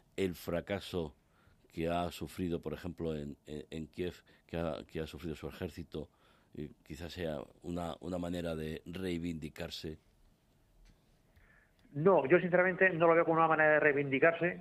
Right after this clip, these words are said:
Speaker 2: eh,
Speaker 1: O
Speaker 2: como
Speaker 1: a
Speaker 2: planteas,
Speaker 1: reivindicar
Speaker 2: sino
Speaker 1: sus
Speaker 2: más
Speaker 1: fuerzas armadas o, o su modernidad, eh,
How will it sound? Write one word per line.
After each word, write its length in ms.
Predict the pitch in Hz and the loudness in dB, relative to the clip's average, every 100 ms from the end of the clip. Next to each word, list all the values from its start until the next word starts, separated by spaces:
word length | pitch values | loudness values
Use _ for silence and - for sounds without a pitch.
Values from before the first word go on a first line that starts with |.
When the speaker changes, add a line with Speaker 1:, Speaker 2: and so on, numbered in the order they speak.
| 143 | 2
Speaker 2:
eh, 400 | 131 127 127 123 | 6 6 6 6
Speaker 1:
O 20 | |
Speaker 2:
como 140 | 135 131 | 8 8
Speaker 1:
a 80 | |
Speaker 2:
planteas, 220 | - 107 101 | 8 6 6
Speaker 1:
reivindicar 380 | 160 156 123 | 6 6 4
Speaker 2:
sino 140 | 123 131 | 6 4
Speaker 1:
sus 100 | 127 | 6
Speaker 2:
más 120 | 151 | 6
Speaker 1:
fuerzas 180 | 123 110 | 4 4
armadas 480 | 107 117 123 127 - - _ | 4 6 6 4 0 -14 _
o, 160 | - - | -10 -2
o 160 | 101 | 0
su 300 | 92 95 92 | 0 0 0
modernidad, 760 | 92 90 87 82 80 87 123 110 | 2 0 0 0 -2 0 0 0
eh, 320 | 80 71 69 | -4 -8 -10